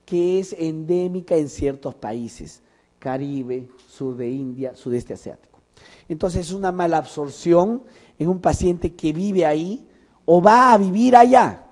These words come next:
O sea, puede ser que estoy viviendo acá actualmente, me voy a vivir allá y allá me da. Ya, eso es importante, en zona endémica. Tiene esa triada de diarrea, pérdida de peso, ulceración lingual.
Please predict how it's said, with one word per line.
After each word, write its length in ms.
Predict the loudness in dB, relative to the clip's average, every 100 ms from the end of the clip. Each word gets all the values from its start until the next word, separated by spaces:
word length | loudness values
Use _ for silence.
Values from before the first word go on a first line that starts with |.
| _ _ _
O 40 |
sea, 120 | -12 -10
puede 300 | -6 -4 -4
ser 160 | -8
que 80 | -12
estoy 180 | -8 -8
viviendo 320 | -6 -6 -4
acá 180 | -6 -6
actualmente, 460 | -4 -4 -4 -6 _ _ _ -6
me 140 | -4
voy 200 | -2 -2
a 60 | -2
vivir 300 | -2 -4 -4
allá 240 | -4 -6
y 120 | -6
allá 220 | -4 -2
me 160 | -2 -4
da. 160 | -8 -14 -20 _ _ _ _
Ya, 100 | -12
eso 240 | -10 -10
es 80 | -8
importante, 540 | -8 -6 -6 -6 -8 _ _ _ -6
en 180 | -6 -4
zona 320 | -6 -4 -4
endémica. 580 | -4 -2 -2 -4 -18 -20 _ _ _ _
Tiene 200 | 0 0
esa 180 | 0 -4
triada 500 | -2 2 4 4 2
de 120 | 0
diarrea, 520 | 0 0 2 0 0
pérdida 240 | 0 0 0
de 40 |
peso, 420 | -2 -4 -6 -12 -16 _ -12
ulceración 600 | -10 -8 -10 -6 -6 -4
lingual. 380 | -6 -6 -8